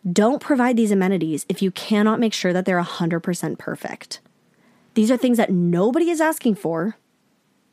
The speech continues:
Okay, and again, I'm running with this bachelorette experience. Maybe in your case, it's the opposite, and you need to have the high chair and the pack and play. Don't go out here suddenly putting in a beer pong table in your place, okay? So you need to figure out your ideal clientele.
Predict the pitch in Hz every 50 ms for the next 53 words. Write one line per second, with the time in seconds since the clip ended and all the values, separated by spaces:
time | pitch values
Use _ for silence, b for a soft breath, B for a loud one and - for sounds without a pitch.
0 | _ _ _ _ _ - 147 175 196 190 - 165 185 185 175 - 214 185 190 175
1 | 175 151 180 185 190 196 196 196 196 196 190 185 - 175 - - 185 175 175 -
2 | - 170 170 - 170 - - - - 160 156 147 - 165 175 - 180 180 170 190
3 | 196 208 214 220 240 240 - 226 202 202 190 - - - 202 175 - - 208 -
4 | 175 175 - 180 156 - 135 131 - - - - 190 175 165 175 170 175 185 190
5 | 170 185 165 170 175 170 175 175 196 B B B B B - 196 185 190 190 185
6 | - 196 185 175 180 - - 175 175 - 170 160 156 - 151 165 170 170 180 B
7 | B B B B B - 185 214 202 202 202 - 202 180 - 196 190 - 196 185
8 | 180 170 170 170 180 - - - 202 190 185 185 185 180 - 185 170 170 170 170
9 | 175 175 196 202 202 190 - 185 180 180 175 - _ _ - 190 175 165 156 156
10 | 156 151 151 156 165 - 156 - - 170 - - - 185 170 180 170 180 185 226
11 | B B B B B - 226 220 196 202 208 214 240 254 - 277 269 262 247 233
12 | 196 180 185 190 180 165 190 180 180 180 180 180 - - 175 170 170 165 - -
13 | 151 - - 180 180